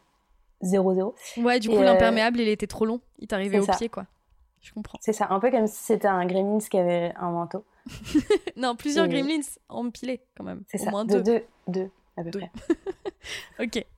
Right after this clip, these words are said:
Speaker 2: Et donc, euh, mais ça, c'est un truc, euh, t'y penses souvent ou pas du tout ?
Speaker 1: Euh, j'y repense quand même assez,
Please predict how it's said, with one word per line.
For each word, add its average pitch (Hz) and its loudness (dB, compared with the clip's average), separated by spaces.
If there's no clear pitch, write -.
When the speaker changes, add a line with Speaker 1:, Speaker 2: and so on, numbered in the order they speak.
Speaker 2:
Et 277 4
donc, 302 2
euh, 220 4
mais 233 0
ça, 294 0
c'est 269 -4
un 214 -2
truc, 254 -8
euh, 190 0
t'y - -8
penses 226 -2
souvent 240 0
ou 302 4
pas 208 0
du 196 -6
tout ? 233 -14
Speaker 1:
Euh, 220 6
j'y 220 4
repense 294 0
quand 247 2
même 226 2
assez, 233 0